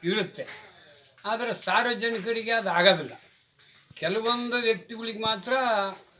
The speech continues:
ತ್ಯಾಗ ಮಾಡಿದಂಥ ವ್ಯಕ್ತಿ ಸನ್ಯಾಸತ್ವ ತಗೊಳ್ತಾನೆ. ಸನ್ಯಾಸ ತಗೊಂಡು ಒಂದು ಏನಾದರೂ ಸಾಧನೆ ಆಗ್ಬೇಕಾದ್ರೆ ಯಾವುದಾದ್ರೂ ವ್ರತಗಳ ಆಚರಣೆ ಇದೆ. ಈ ಅದರೊಳಗೆ ಮೌನ ಅಂತಕ್ಕಂಥದ್ದು ಒಂದು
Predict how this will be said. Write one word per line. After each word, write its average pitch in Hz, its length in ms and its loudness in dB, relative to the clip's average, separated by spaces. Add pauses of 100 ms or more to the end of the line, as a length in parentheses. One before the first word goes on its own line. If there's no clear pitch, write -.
ತ್ಯಾಗ 214 220 2
ಮಾಡಿದಂಥ 214 440 -4
ವ್ಯಕ್ತಿ 190 600 -2 (100)
ಸನ್ಯಾಸತ್ವ 202 720 -2
ತಗೊಳ್ತಾನೆ. 180 680 -2 (840)
ಸನ್ಯಾಸ 240 400 4
ತಗೊಂಡು 262 920 6
ಒಂದು 240 220 2
ಏನಾದರೂ 247 540 4
ಸಾಧನೆ 220 380 -2
ಆಗ್ಬೇಕಾದ್ರೆ 220 600 0
ಯಾವುದಾದ್ರೂ 208 480 0
ವ್ರತಗಳ 214 360 2
ಆಚರಣೆ 180 480 0
ಇದೆ. 120 200 -14 (1400)
ಈ 214 160 2
ಅದರೊಳಗೆ 254 720 10
ಮೌನ 247 360 0
ಅಂತಕ್ಕಂಥದ್ದು 226 720 -2
ಒಂದು 185 600 -2